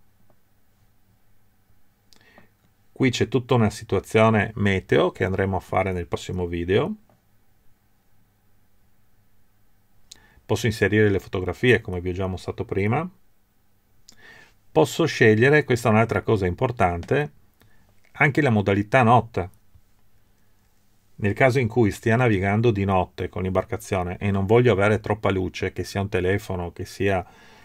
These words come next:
eh, la cartografia normale, voi sapete che i nostri occhi hanno bisogno anche di più di un'ora per potersi abituare al buio, quindi magari andare a vedere una cartografia sul telefono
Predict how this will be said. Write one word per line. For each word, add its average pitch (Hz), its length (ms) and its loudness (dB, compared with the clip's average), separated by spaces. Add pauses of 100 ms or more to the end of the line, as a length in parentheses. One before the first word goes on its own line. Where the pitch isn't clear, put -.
(120)
eh, 87 260 -10
la 87 140 -8
cartografia 92 840 -4
normale, 92 720 -4 (300)
voi 107 140 0
sapete 113 400 0
che 104 100 -6
i 92 40 -4
nostri 101 320 -4
occhi 95 340 0
hanno 95 240 -4
bisogno 95 680 -4 (460)
anche 120 300 -2
di 101 100 -4
più - 180 -6
di 107 100 -2
un'ora 98 500 2
per - 140 -4
potersi - 380 -6
abituare 90 460 -2
al 87 80 -4
buio, 87 420 -4 (380)
quindi 107 260 2
magari 95 320 0
andare 101 240 2
a 113 40 2
vedere 101 280 -2
una 110 180 -2
cartografia 92 760 -4
sul - 180 -8
telefono 92 600 -4